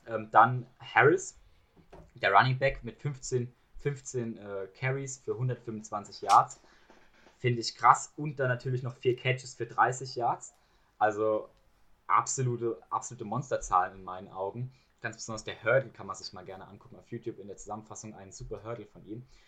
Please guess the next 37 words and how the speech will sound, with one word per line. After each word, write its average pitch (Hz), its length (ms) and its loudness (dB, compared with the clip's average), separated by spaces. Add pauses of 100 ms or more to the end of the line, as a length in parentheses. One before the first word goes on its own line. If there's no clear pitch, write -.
(320)
Und 147 260 4
dann 131 160 2
Devonta 117 400 -2
Smith 131 360 2
mit 110 140 -10
sieben 127 280 -6
Receptions 123 480 -4
für - 180 -8
hundertdreißig 127 720 -2
Yards 107 240 0
und 107 80 -18
drei 101 160 -12
Touchdowns. 120 580 -10 (480)
Äh, 107 80 -6
ich 104 120 -8
denke, 113 200 0
damit 110 300 -6
hat 107 100 -12
sich - 140 0
die 107 240 -4
Nummer 107 340 2
eins 110 520 -6 (360)
Performance 110 640 -2
als 98 180 -10
Nummer 101 240 0
eins 110 240 -2
Receiver 104 320 -12
in 98 80 -14
diesem 98 220 -16
Draft 98 340 -10
definitiv 107 460 -10
klar 95 240 -14
gesichert. 113 480 -14 (500)
Ähm, 107 340 0 (120)
ja, 117 200 2
Jules, 131 240 -6
du 117 140 -12